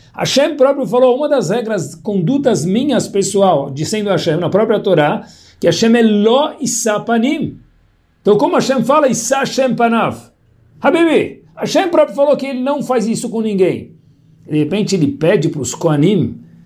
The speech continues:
serem a garganta, como se fosse de Hashem e proferir essa brachá pra gente?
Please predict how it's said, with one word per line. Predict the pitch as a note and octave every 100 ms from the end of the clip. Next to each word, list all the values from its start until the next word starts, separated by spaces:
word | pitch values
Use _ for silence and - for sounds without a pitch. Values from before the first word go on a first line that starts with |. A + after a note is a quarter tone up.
| - - -
serem | - F#3 G3+
a | F3+
garganta, | D#3 D3+ A#2 G3+ A#3 C3
como | - F#3 D#3
se | D3
fosse | F#3 F3+
de | D#3+
Hashem | D3+ - F#3+ F3+
e | D#3 B2 A2+ - - -
proferir | D#3 D3+ D#3+ F#3+
essa | G3 F3+
brachá | D3+ D3 E3+
pra | D3+
gente? | A2+ C#3+ A3 A#2 -